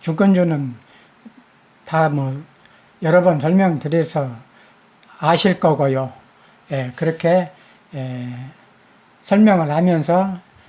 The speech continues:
예, 명절 마지막 방송을 마치겠습니다. 유달리 지금, 예, 제약주, 예, 제약주를 지금 이 얘기를 안 하다가 지금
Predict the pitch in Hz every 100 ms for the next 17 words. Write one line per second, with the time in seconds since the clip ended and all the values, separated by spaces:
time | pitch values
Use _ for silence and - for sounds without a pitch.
0 | _ 147 131 127 123 - _ _ _ 160
1 | 170 160 151 135 - - - 156 165 160
2 | 147 - 160 160 147 175 175 151 - 151
3 | 143 - 135 123 131 - - - - 160
4 | 160 151 127 143 139 127 120 - _ 151
5 | 127 156 160 - _ _ _ _ - 160
6 | 147 139 135 180 _ _ _ _ _ _
7 | - 151 139 165 165 - 175 151 139 127
8 | 127 135 170 156 143 143 156 143 143 143
9 | 165 160 - - - - 151 135 123 117